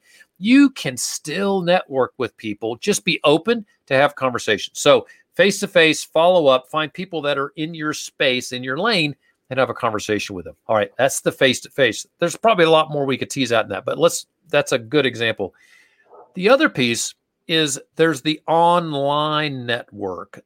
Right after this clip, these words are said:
that we need to make sure that we're harv-, that you're harnessing.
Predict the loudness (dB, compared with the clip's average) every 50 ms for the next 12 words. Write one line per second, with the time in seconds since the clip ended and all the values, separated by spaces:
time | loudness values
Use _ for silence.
0 | _ -12 0 2 4 4 6 4 2 2 -2 -8 -10 -8 -6 -6 -6 -4 -2 -2
1 | -2 -2 -2 -2 -2 -2 -2 -4 -6 -6 -4 -4 -4 -2 -2 -4 -4 -2 -4 -4
2 | -4 -2 0 0 0 -2 -4 -10 _ -20 -20 -6 -4 -4 -4 -2 -4 -4 0 2
3 | 2 2 0 -2 -4 -8 -8 -10 -12